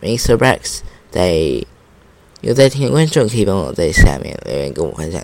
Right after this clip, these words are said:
你的观点，以及 Apple Podcast 也可以在上面进行五星评论，我会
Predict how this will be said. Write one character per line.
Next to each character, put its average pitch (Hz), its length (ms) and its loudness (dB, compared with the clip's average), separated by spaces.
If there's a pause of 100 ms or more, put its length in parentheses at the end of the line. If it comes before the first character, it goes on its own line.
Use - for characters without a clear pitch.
你 71 80 -12
的 67 100 -6
观 110 220 -2
点， - 180 -8 (460)
以 - 140 -14
及 - 420 -12
Apple 80 300 -6
Podcast - 600 -6 (280)
也 - 220 -14
可 - 320 -8
以 78 160 -8 (100)
在 - 160 -10
上 - 180 -10
面 - 140 -12 (240)
进 - 180 -12
行 - 200 -8 (240)
五 76 220 -8
星 - 220 -12
评 - 160 -14
论， 67 160 -14 (500)
我 90 180 -4
会 - 80 -6